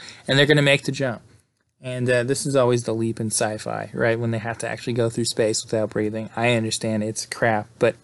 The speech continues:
come on, guys. They're restarting the sun with a fucking nuke. I think we can keep going with the suspension of disbelief. <laughs> And, uh, yeah, Cyril tells them that somebody's gonna have to manually open the,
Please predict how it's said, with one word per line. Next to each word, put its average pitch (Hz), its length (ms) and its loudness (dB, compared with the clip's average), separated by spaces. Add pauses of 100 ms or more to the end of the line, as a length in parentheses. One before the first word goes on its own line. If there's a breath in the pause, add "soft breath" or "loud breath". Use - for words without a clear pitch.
(260)
come 123 180 2
on, 107 140 2
guys. 107 320 -2
They're 123 140 2
restarting 123 440 4
the 110 80 0
sun 120 200 0
with 110 120 -2
a - 40 -6
fucking 113 380 0
nuke. 117 320 -2
I 117 100 4
think 120 240 -2
we 120 120 2
can 117 180 -6
keep 113 220 -8
going 107 240 0
with 107 120 -8
the - 100 -8
suspension 113 560 -2
of 110 40 -4
disbelief. - 540 -8 (800 loud breath)
<laughs> 240 1120 8 (880 loud breath)
And, 143 360 4
uh, 123 640 4 (1160)
yeah, 139 380 0
Cyril 185 680 6 (1400)
tells 131 300 4
them 123 200 2
that 110 140 -2
somebody's 165 400 8
gonna 147 180 4
have 139 180 2
to 135 80 -2
manually 127 520 2
open 123 380 0
the, 113 220 0